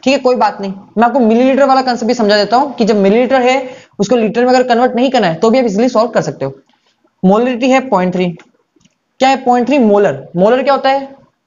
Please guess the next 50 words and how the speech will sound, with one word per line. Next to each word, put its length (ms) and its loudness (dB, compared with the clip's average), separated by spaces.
Obviously 300 2
बात 160 0
है 80 0
mole 220 2
पर 120 -2
liter 240 2
होता 180 -2
है, 200 -8
Unit 280 2
यही 100 2
होती 120 0
है 80 2
ना, 60 2
molar 240 2
की 80 0
जगह 180 2
क्या 120 -2
लिख 100 0
सकते 180 -2
हैं 60 2
हम? 100 -6
Mole 160 2
पर 120 0
liter 220 0
लिख 160 2
सकते 220 -6
हैं। 140 -6
तो 60 0
ये 100 4
हो 100 2
गया 100 2
मोल 300 0
पर 360 -2
लीटर 380 -2
is 120 4
equal 200 0
to, 120 -12
मोल्स 340 2
हमें 200 0
calculate 360 -2
करने 180 0
हैं 80 0
solute 360 0
के, 120 -2
Volume 380 2
दिया 160 2
है 140 0
हमें 180 -2
थ्री 200 0
हंड्रेड 500 -2